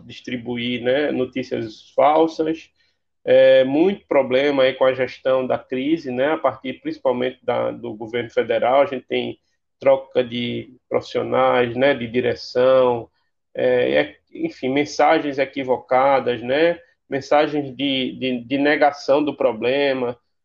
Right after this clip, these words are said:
É, isso tudo não, não contribui nada, né? Muito pelo contrário, isso só atrapalha. As pessoas tendem a seguir, né, ou pelo menos se orientar o que as autoridades dizem, né?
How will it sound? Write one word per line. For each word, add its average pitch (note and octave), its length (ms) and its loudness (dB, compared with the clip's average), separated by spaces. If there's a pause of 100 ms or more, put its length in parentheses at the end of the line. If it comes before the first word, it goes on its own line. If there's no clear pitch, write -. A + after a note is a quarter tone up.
(260)
É, D3 100 -2
isso G#3+ 260 -2
tudo G#3+ 400 -2
não, A3 280 -2
não F#3+ 240 -2
contribui D3+ 760 -6 (200)
nada, A#2 640 -4
né? D#3+ 240 2
Muito D#3+ 220 2
pelo G#2 180 -4
contrário, B2 540 0
isso - 240 -12
só C#3+ 280 2
atrapalha. - 680 0 (1200)
As C3+ 140 -2
pessoas E3+ 640 0
tendem E3 480 2
a D3+ 160 4
seguir, C3+ 560 -4
né, C#3 160 2
ou D3+ 100 0
pelo C3 200 2
menos D3 180 -2
se - 80 -2
orientar C3+ 540 2
o D3+ 100 0
que D#3 80 -2
as D3+ 100 0
autoridades C#3+ 720 0
dizem, A2+ 340 -10
né? C#3+ 220 -8